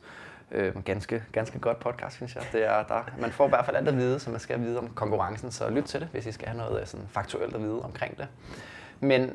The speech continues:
men det her med, at, øh, drømmen om at se de bedste danskere konkurrere mod hinanden.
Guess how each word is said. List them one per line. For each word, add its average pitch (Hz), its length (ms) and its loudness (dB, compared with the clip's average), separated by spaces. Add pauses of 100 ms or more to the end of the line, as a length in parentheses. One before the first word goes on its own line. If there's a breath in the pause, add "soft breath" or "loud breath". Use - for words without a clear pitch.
men 127 180 0
det 135 140 2
her 139 140 4
med, 123 420 4
at, 110 340 0
øh, 104 300 0 (120)
drømmen 131 320 4
om 120 180 2
at 113 80 4 (160)
se 143 300 0
de 127 60 -2
bedste 120 340 -2
danskere 113 400 0
konkurrere 110 600 2
mod 131 200 2
hinanden. 101 380 -4